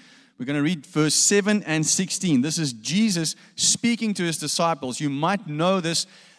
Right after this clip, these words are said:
It's a, it's a very famous passage where he talks about, "I am the vine and you are the branches." It's from that part. He says, "If you abide in me and my words abide in you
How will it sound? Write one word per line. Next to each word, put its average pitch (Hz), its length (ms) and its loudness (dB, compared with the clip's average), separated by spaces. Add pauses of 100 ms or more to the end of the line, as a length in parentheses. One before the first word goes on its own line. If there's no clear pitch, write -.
It's 143 180 -4
a, 240 140 -4
it's 139 160 -4
a 156 60 -2
very 170 260 0
famous 190 560 0
passage 175 520 -2
where 143 100 0
he 139 60 0
talks 170 340 -6
about, 151 300 -2 (420)
"I 170 200 2
am 180 120 0
the 156 80 2
vine 143 460 -2
and 147 140 0
you 151 180 -2
are 156 40 -2
the 135 80 -6
branches." 120 600 -4
It's 110 100 -12
from 139 200 -2
that 139 260 0
part. 104 320 -6
He 117 120 -8
says, 175 380 0 (460)
"If 254 320 4
you 214 180 6
abide 180 520 2
in 175 220 2
me 185 580 2 (440)
and 147 220 0
my 160 240 4
words 170 880 4
abide 139 480 0
in 180 160 0
you 190 300 6